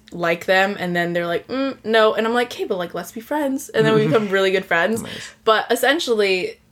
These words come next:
Speaker 1: I chased him for so long, and for some reason, I just, like, really couldn't let it go, 'cause, like, I was like, "Yeah, like, we would be so great together, like, all of these things, we get along really well,"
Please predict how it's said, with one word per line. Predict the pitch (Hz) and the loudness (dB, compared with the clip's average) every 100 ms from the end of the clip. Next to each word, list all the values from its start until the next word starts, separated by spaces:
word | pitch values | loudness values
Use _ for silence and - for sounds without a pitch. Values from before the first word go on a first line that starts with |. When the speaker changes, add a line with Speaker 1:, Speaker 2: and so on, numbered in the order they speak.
| - | -2
Speaker 1:
I | 220 | 0
chased | 214 240 220 - | 0 0 0 0
him | 254 262 | -2 -2
for | 269 269 | -2 -4
so | - - 202 196 190 | -4 -2 2 4 2
long, | 180 175 160 139 87 80 - _ | 0 -4 -4 -4 -6 -12 -14 _
and | 214 196 190 | 2 2 2
for | - 202 | 0 -4
some | - 202 | 0 0
reason, | 214 220 220 226 220 | 0 0 2 0 0
I | - 185 | 0 0
just, | 180 190 | 0 -2
like, | 175 175 | -2 -4
really | 170 185 185 185 190 - - _ _ | -4 -2 -2 -2 -4 -8 -20 _ _
couldn't | - - 196 190 151 | -12 -2 0 0 2
let | 175 | 2
it | 165 170 | 2 0
go, | 160 165 214 254 | 0 4 4 2
'cause, | - 233 175 | -2 -2 0
like, | 175 165 | 0 0
I | - | 0
was | 170 180 | -2 -2
like, | 175 175 302 | -4 -2 0
"Yeah, | 285 | 2
like, | 226 | 2
we | 202 208 | 0 0
would | 208 185 | 0 0
be | 208 202 | -4 -4
so | 208 175 | -4 -6
great | 180 294 269 | -2 -2 -2
together, | 285 262 247 240 | 0 2 4 4
like, | 214 190 | 4 0
all | 185 | -6
of | - | -8
these | 233 214 | -10 -8
things, | - 285 269 | 0 0 0
we | 208 | -2
get | 190 | -2
along | 190 208 262 277 | -2 2 2 2
really | 269 262 254 | 2 0 2
well," | 240 240 233 240 | 2 2 2 0